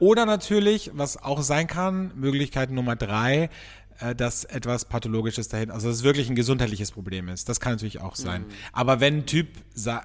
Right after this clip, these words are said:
Speaker 1: also wenn ein Typ das nicht weiß, also wenn ein Typ das weiß, dass er dieses pathologische Problem hat, dann macht er ja schon vorher was dagegen. Oder er sagt es, „Du, es kann sein, ich hab da ein bisschen Thema.“ So.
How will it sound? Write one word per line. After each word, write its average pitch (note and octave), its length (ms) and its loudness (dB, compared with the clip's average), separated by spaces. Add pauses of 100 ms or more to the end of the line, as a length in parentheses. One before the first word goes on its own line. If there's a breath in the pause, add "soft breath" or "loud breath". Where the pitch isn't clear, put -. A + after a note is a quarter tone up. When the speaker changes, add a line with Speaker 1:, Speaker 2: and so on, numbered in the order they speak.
Speaker 1:
also A2+ 220 -2
wenn B2+ 140 2
ein A#2+ 60 -6
Typ D3 180 -4
das B2+ 120 -2
nicht A2+ 240 -4
weiß, C3+ 720 2 (1200 soft breath)
also B2 140 2
wenn C3+ 140 4
ein - 20 -2
Typ - 160 0
das B2+ 240 0
weiß, C#3+ 320 6
dass B2+ 160 0
er C3 60 2
dieses B2 240 0
pathologische B2+ 640 2
Problem A2 580 0
hat, C3 280 -2 (280 loud breath)
dann A2+ 220 2
macht B2 180 0
er D3+ 80 0
ja B2 140 0
schon G#2+ 160 -4
vorher A#2+ 320 0
was G2 160 -2
dagegen. G2 500 -4 (140)
Oder C#3 260 4
er A#2 140 0
sagt A2 460 0
es, G2 260 -2
„Du, A#2 240 2 (240)
es - 320 -4 (240 loud breath)
kann C3+ 280 2
sein, A#2+ 480 0
ich A#2 200 -10
hab A2 100 -8
da A#2 100 -2
ein A2 120 -2
bisschen A2 480 -2
Thema.“ G2+ 460 -2 (180 loud breath)
So. G#2 240 2